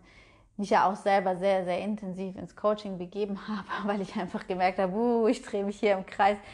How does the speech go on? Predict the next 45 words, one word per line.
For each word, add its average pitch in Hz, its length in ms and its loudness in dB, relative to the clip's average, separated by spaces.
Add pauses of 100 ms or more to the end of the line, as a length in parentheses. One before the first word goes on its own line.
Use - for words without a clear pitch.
(240)
mir 220 100 -2
passieren 226 380 0
irgendwie 233 320 -2
immer 240 240 4
wieder 233 160 2
die 214 120 -2
gleichen 214 420 -4
Sachen 233 340 -2
und 202 240 -4
ich 196 240 -12
wechsle 185 320 -4
den 190 160 -6
Partner, - 340 -8
den 190 220 -6
Wohnort 185 400 0
und 190 160 -4
so 190 120 -4
weiter 185 280 2
und 185 120 -6 (400)
irgendwie 202 580 0 (160)
ändert 277 400 -2
sich - 360 -12 (140)
in 180 140 -6
meinem 180 240 -4
Gefühlserleben 185 840 -4
gar 185 220 -4
nichts“, 208 360 -6 (760)
kam 190 220 2
ich 190 60 -2
dann 190 140 2
auf 175 180 0
die 196 100 -8
Idee, 185 220 -4
„Ah 208 140 -2
ja, 185 240 0 (220)
Julia, 214 520 0
das 208 100 -6
<laughs> - 180 -8
hat 226 220 -2
ja 185 120 2
was 196 260 2
mit 185 180 -8
dir 196 160 -4
zu 185 180 -10
tun.“ 180 260 -10